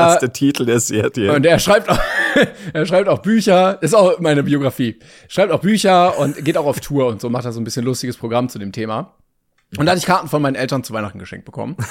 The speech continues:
Speaker 1: <laughs>
Speaker 2: Deshalb, ähm, war ich dann da. Und g-, gegen Ende, also es war irgendwie zweite Hälfte und so, und irgendwann setzt sich so ein Mädel, so, ich hätte geschätzt, so zwanzig vielleicht,
Speaker 1: Mhm.
Speaker 2: so zwei, drei Reihen vor mir auf die Treppe.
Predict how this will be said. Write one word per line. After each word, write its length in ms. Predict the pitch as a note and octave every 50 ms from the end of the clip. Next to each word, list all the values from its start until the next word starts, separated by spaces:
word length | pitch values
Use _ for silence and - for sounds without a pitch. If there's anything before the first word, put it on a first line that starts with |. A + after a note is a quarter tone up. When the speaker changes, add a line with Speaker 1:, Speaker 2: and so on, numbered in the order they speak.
| - -
Speaker 1:
<laughs> 240 | - - - _ -
Speaker 2:
Deshalb, 400 | A#2+ - - A2+ A2+ A2 - G#2+
ähm, 200 | G#2+ G#2+ G#2+ G#2
war 100 | G#2+ A#2
ich 60 | -
dann 140 | - A2 G#2+
da. 300 | A2 A2 B2+ F3+ - _ _ - - - _ - - _ _
Und 640 | - C3+ C3+ C#3 C#3+ C#3 C#3+ D3 D3 C3+ - - - _ _ _ _ _ _ _
g-, 140 | _ E3+ D#3+ _ _ - _ _ _ _ _
gegen 420 | - C#3 A#2+ C#3+ D3+ D#3+ F3+ F3 - -
Ende, 640 | C3+ C#3+ F3 G#3 A3 A3+ A#3 A#3+ B3+ D#4+ E4 - _ _ _ _ _
also 160 | - D3 D3
es 100 | C#3 B2
war 80 | D#3+ D#3+
irgendwie 160 | D#3 C#3+ C3+ B2+
zweite 300 | - D#3 C#3+ C3+ D3 C#3+
Hälfte 400 | D#3 G#3 A#3+ B3+ B3 - A#3 A3
und 140 | A3 G#3+ G3
so, 280 | D#3+ F#3 G3+ G3+ G3+
und 160 | D#3+ D#3+ D3+ -
irgendwann 280 | F#3+ G3+ G#3+ G#3 F#3 D3+
setzt 340 | F#3 F#3+ F#3+ - - - -
sich 180 | G3 G3+ F#3+
so 80 | - D#3+
ein 120 | C#3+ C3
Mädel, 360 | B2+ C3 D3+ G3+ A3 A#3+ A3+ F3+
so, 260 | D#3 D3+ D3 C#3+ D3+
ich 120 | B2+ -
hätte 120 | D#3+ D#3+ D3
geschätzt, 300 | C#3 - - D#3 - -
so 80 | C#3
zwanzig 600 | _ - - - D#3 E3 F#3+ G3+ - - G#3 F#3 -
vielleicht, 460 | G#3 F#3+ F#3 F#3 G3 G#3+ B3+ - _ _ _ _ _ _ _ _ _ _ _ _ _ _
Speaker 1:
Mhm. 220 | B2+ - - -
Speaker 2:
so 160 | - - D3 C3+
zwei, 400 | B2 - - E3 E3 F3+ F#3+ F#3+
drei 200 | F#3+ E3+ E3 D#3
Reihen 280 | C3+ D3 D3+ D#3+ D#3
vor 240 | - - - D#3+ E3+
mir 460 | F#3 G3 F#3+ F#3+ G3 G3 G3 G3 - _ _ _ _ -
auf 120 | F#3 G3
die 100 | - F#3
Treppe. 420 | - - G3 F#3+ - D#3+ C3+ -